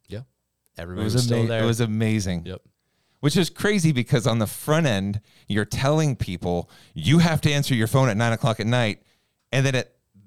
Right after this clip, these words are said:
Speaker 2: this point, you're going, "Stop answering your phone."
Speaker 1: Well, I will
Speaker 2: So
Speaker 1: tell
Speaker 2: you,
Speaker 1: you
Speaker 2: it's almost like, how do you back <laughs> that off?
Speaker 1: That's the biggest thing that we, that we're working on with some of our reps is, you've, you know, as much as everybody needs something, at nine o'clock at night, there's nothing you can do,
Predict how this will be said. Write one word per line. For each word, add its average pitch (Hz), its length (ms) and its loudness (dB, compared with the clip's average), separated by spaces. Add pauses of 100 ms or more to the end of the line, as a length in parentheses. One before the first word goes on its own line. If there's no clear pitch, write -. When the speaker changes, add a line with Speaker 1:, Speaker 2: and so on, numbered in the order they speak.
Speaker 2:
this 143 200 -2
point, 143 380 0
you're 113 160 0
going, 104 520 0 (720)
"Stop - 500 -4
answering 87 340 -8
your 80 80 -8
phone." 82 380 -10
Speaker 1:
Well, 104 200 -10
I 110 80 -6
will 117 80 -6
Speaker 2:
So - 140 -2
Speaker 1:
tell 147 60 0
Speaker 2:
you, 160 80 6
Speaker 1:
you 165 100 2
Speaker 2:
it's 160 160 -2
almost 180 220 2
like, - 120 -4
how 135 160 0
do 180 60 2
you 170 100 4
back 139 260 0
<laughs> - 120 -2
that 135 220 -2
off? 131 300 -2
Speaker 1:
That's 123 280 -6
the 120 100 -10
biggest 101 400 -8
thing 110 360 -10
that 92 140 -14
we, 101 380 -14 (460)
that 90 120 -10
we're 92 220 -8
working 98 360 -6
on 82 120 -8
with 80 120 -8
some 85 140 -8
of 78 100 -10
our 78 100 -6
reps 92 220 -4
is, 73 180 -8
you've, 80 240 -14
you 87 340 -12
know, 76 240 -10
as 92 160 -10
much 98 280 -6
as 104 120 -2 (120)
everybody 104 420 -6
needs 87 380 -10
something, 67 420 -10 (100)
at 92 160 -10
nine 95 320 -4
o'clock 110 300 -6
at - 100 -14
night, 85 240 -6
there's 78 200 -14
nothing 80 340 -14
you 82 140 -12
can 64 160 -14
do, 52 160 -12